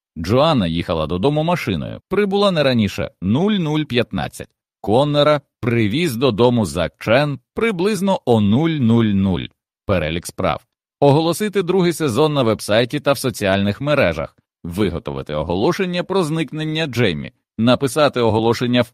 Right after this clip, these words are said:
Кілтон Мейл, щоб його опублікували вже завтра.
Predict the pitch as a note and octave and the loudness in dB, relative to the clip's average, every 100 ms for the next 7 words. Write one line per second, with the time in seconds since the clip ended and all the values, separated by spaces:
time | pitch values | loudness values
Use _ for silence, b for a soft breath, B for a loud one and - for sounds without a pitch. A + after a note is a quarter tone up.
0 | _ - C#3 B2 E2 D2+ B2 D#3+ A2+ - | _ 0 2 2 -2 0 0 0 -2 -6
1 | _ - - A2+ F2 E2+ E2 A2 B2+ _ | _ -10 0 0 0 -2 0 0 0 _
2 | B2+ F2 D#2 C#2+ D2+ D#2 G#2 G#2 E2+ F2 | -2 -2 -6 -8 -4 0 2 2 -2 -2
3 | E2+ - - A2+ D#3+ - - - | -2 -4 -8 0 2 0 -4 -14